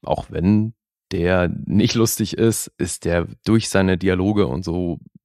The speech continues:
wie ga-, komplett inszeniert und aufgezogen ist, halt wahnsinnig spannend und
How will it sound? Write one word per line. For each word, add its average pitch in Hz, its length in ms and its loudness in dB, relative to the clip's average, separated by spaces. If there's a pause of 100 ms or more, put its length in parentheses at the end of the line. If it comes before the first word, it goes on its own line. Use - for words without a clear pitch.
(500)
wie 104 160 0
ga-, 107 140 2
komplett - 440 0
inszeniert 107 440 2
und - 60 -4
aufgezogen - 520 -2
ist, 87 160 -4
halt - 160 -8
wahnsinnig 82 460 -6
spannend - 460 -10
und - 180 -12